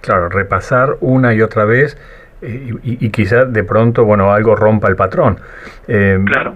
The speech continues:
Speaker 1: eh, bueno, el clima está acompañando, ¿no es cierto?, para este tipo de tareas.
Speaker 2: Sí, sí, sí, está acompañando. Desde hace tres días que viene entre los ocho grados, seis grados, once,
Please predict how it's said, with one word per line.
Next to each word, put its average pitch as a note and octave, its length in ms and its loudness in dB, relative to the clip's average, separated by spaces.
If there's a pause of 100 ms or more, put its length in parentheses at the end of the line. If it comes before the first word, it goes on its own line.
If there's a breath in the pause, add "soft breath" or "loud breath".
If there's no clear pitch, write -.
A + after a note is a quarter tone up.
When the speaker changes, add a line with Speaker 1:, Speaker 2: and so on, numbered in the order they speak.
(120)
Speaker 1:
eh, A#2+ 200 -8
bueno, C3 200 2
el A#2+ 80 0
clima G3 220 2
está - 140 0
acompañando, G#2 600 2
¿no F2+ 80 -2
es E2+ 60 -6
cierto?, - 220 2
para G2+ 140 0
este G2 160 -2
tipo G2+ 180 -2
de G2 60 4
tareas. F2+ 400 0 (560 loud breath)
Speaker 2:
Sí, C#3 260 0 (540)
sí, - 160 -8
sí, D3 140 -2
está C#3 180 -2
acompañando. C3 960 0
Desde A2+ 420 -4
hace - 240 -12
tres A#2 200 -2
días B2 240 -2
que A#2 80 -4
viene A2 360 -6 (540)
entre G#2+ 400 -8
los G#2 160 -2
ocho B2+ 240 -2
grados, C3 800 0
seis A#2 160 0
grados, B2+ 540 0
once, C3 520 -4